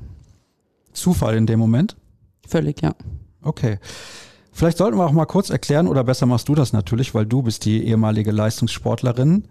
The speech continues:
Speaker 1: Wie funktioniert das eigentlich in Deutschland? Es gibt die nada, das ist die Nationale Anti-Doping-Agentur. Dort gibt's eine App, da muss man sich auch eintragen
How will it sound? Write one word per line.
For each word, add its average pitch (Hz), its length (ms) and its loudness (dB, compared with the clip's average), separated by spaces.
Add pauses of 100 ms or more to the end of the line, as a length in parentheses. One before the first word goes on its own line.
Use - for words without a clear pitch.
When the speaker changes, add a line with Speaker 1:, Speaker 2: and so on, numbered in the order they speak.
(180)
Speaker 1:
Wie 131 200 0
funktioniert 170 600 2
das 139 160 0
eigentlich 127 260 2
in 123 140 2
Deutschland? 143 420 2
Es 127 120 -4
gibt - 160 -2
die 120 80 2
nada, 135 320 2
das 123 100 0
ist - 80 -12
die 120 80 2
Nationale 123 560 2
Anti-Doping-Agentur. 143 1300 0 (600)
Dort 110 160 -2
gibt's - 220 -4
eine 135 100 2
App, - 160 -2
da 131 100 2
muss 127 200 2
man 120 100 4
sich 113 180 -2
auch 117 140 -2
eintragen 165 760 0